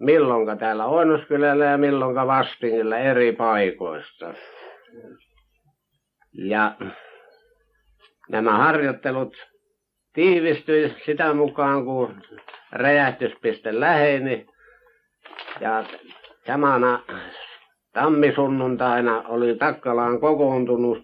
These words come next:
useita pitäjä napamiehiä, kovia suoriskuntamiehiä, suoriskunnan johtomiehiä.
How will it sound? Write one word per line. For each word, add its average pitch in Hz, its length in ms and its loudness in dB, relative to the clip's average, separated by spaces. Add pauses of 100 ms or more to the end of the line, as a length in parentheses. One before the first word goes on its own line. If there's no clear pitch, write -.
(500)
useita 131 580 4 (1160)
pitäjä 117 560 0 (480)
napamiehiä, 131 1000 2
kovia 127 420 2
suoriskuntamiehiä, 127 1120 2
suoriskunnan 113 760 -2 (880)
johtomiehiä. 131 1120 2